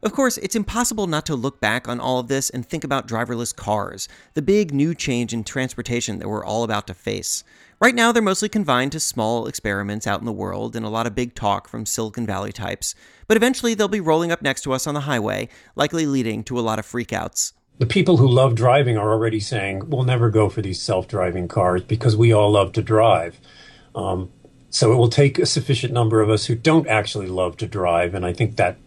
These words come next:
Speaker 2: sufficient number may already be around. Um, but that will in, in then create clashes.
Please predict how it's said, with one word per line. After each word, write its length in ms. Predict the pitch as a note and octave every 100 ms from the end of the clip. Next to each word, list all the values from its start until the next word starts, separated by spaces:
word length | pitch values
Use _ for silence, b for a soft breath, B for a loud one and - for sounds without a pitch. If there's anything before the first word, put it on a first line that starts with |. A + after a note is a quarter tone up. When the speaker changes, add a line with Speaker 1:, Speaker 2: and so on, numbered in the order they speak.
| _ -
Speaker 2:
sufficient 460 | - - A#2 A2+
number 280 | G#2 G#2 F#2
may 200 | F#2 F#2+
already 340 | G2 G2 F2+ F2
be 200 | F#2+ F2+
around. 560 | F2+ G#2+ G#2 F2+ F2 B B B B -
Um, 240 | G#2+ G#2+
but 180 | G#2 A#2+
that 240 | D3 E3 C#3+
will 140 | C3+
in, 200 | A#2+ A2+
in 180 | - B2+
then 280 | A#2+ A#2 A2+
create 360 | A2+ C3 G#2+ G#2
clashes. 680 | E3 F#3 F3+ A#2+ G2 -